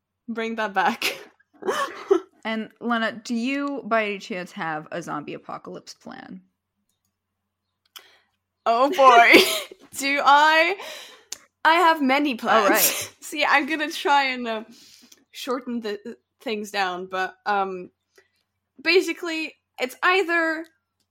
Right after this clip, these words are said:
Speaker 1: uh, one, it, we're all doomed and I don't care anymore,
Speaker 2: <laughs> Oh.
Speaker 1: and I'm just gonna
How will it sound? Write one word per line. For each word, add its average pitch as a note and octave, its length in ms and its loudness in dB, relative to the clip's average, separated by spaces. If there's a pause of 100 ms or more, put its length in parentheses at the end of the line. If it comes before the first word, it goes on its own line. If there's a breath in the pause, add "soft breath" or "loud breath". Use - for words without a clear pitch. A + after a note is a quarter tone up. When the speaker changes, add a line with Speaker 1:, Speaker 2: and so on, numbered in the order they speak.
(160)
Speaker 1:
uh, A3+ 300 4
one, A#3 560 -4 (540)
it, A#3+ 420 -6 (100)
we're B3+ 240 0
all B3+ 140 2
doomed B3 500 -6
and A3 120 -6
I A3 100 0
don't A3+ 300 -6
care A3 520 -6
anymore, A#3+ 340 -4
Speaker 2:
<laughs> - 20 2
Oh. D4 320 6
Speaker 1:
and - 100 2
I'm G3+ 140 -4
just - 200 -14
gonna F#3+ 400 -6